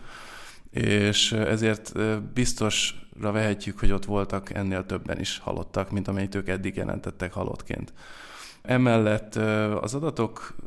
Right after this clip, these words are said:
szemlélésénél még egy dologra fölhívnám a figyelmet úgy általában, hogy, ö, ez kicsit olyan, mint amikor a csillagok fényét nézzük az éjszakába, tehát, ö, az a csillag, amit bámulunk, az, ö, ugye valójában igen messziről küldi a fényét hozzánk, bizonyos értelemben a múltat látjuk,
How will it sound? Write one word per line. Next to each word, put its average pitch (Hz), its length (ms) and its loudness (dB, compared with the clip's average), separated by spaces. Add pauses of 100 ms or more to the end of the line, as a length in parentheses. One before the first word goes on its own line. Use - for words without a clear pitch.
(140)
szemlélésénél 107 1080 0
még 110 280 2
egy 107 240 -2
dologra 101 560 -2 (140)
fölhívnám 101 400 2
a 101 80 -2
figyelmet 101 460 4
úgy 98 120 -4
általában, 104 800 2 (540)
hogy, 104 440 2
ö, 104 180 4
ez 92 140 0
kicsit - 280 -4
olyan, 110 160 4
mint 104 120 0
amikor 104 260 -2
a 101 60 0
csillagok 104 460 0
fényét 101 340 0
nézzük 104 280 -2
az 101 120 0
éjszakába, 101 640 0
tehát, 101 260 0 (320)
ö, 107 160 4
az 113 140 6
a 110 80 4
csillag, 107 340 2
amit 104 280 2
bámulunk, 110 640 4
az, 104 240 -2
ö, 104 340 0
ugye 107 200 0
valójában 107 600 2 (200)
igen 107 260 4
messziről 104 480 4
küldi 101 300 0
a 101 80 0
fényét 98 400 0
hozzánk, 107 420 2
bizonyos 104 320 0
értelemben 101 340 0
a 104 120 2
múltat 104 360 0
látjuk, 104 500 0